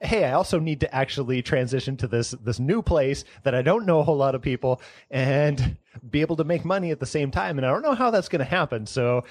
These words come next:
I need the help with these three things. And so what was, what actually ended up happening out of that?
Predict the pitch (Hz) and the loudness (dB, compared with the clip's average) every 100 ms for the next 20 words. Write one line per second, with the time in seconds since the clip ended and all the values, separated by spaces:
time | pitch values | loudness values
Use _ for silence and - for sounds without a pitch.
0 | - 147 240 185 170 160 156 135 127 143 | -2 0 0 0 2 2 2 0 0 -2
1 | - 120 123 - 104 80 90 - - - | -2 -2 0 0 -2 -2 -10 -14 -16 -20
2 | - - _ - 113 120 120 143 151 151 | -20 -20 _ -2 -2 -2 -8 -10 -12 -16
3 | _ - - 156 147 220 208 196 147 - | _ -10 -4 -2 0 0 2 0 0 -6
4 | - 147 170 226 190 - 156 139 123 110 | -10 -4 0 0 0 0 2 2 2 2
5 | 104 - 107 107 95 92 - 101 98 80 | 0 0 0 -2 -4 -6 -6 -4 -2 -2
6 | 76 73 - | -6 -8 -12